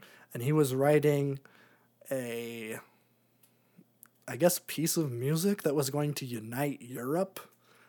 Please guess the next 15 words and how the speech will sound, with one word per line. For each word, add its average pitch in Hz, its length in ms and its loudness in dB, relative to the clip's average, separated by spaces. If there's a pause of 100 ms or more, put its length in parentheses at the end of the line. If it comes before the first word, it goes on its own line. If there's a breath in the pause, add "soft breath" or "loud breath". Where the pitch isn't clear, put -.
(120 soft breath)
Like, 127 140 -4
it 151 60 4
was 143 140 0
going 151 280 2
to 139 60 -2
go 151 280 4
on 143 260 4
tour 131 680 2
to 131 100 -2
a 120 40 -4
bunch 135 300 -2
of 127 80 -4
nations 127 540 -2
in 120 80 -6
the 117 100 -10